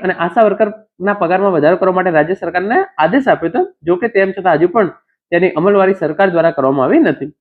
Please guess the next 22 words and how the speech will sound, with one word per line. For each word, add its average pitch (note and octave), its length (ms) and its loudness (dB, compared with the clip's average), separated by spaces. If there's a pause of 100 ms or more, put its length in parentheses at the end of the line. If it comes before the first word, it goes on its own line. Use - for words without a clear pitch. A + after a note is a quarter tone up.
તેની E3 280 0
મુદત G3 260 2 (500)
વીસ B3 140 2 (100)
ફેબ્રુઆરીએ F3+ 440 2
પૂર્ણ F#3 240 0
થાય G#3 160 2
છે, C4+ 80 0 (200)
ત્યારે D#3+ 180 0 (100)
સરકાર F#3+ 340 0 (240)
હાઈકોર્ટના G#3+ 540 2
આદેશની E3+ 480 0 (160)
અમલ D#3 220 -2
કરે G3 140 2 (460)
તેવી F#3+ 240 2
જે E3+ 140 2
છે F#3 120 -4
એ - 20 2 (100)
માંગણી F3+ 340 0
છે. D3 80 -10 (180)
તો D#3+ 140 -6
બે D#3+ 160 2
હજાર F3+ 120 2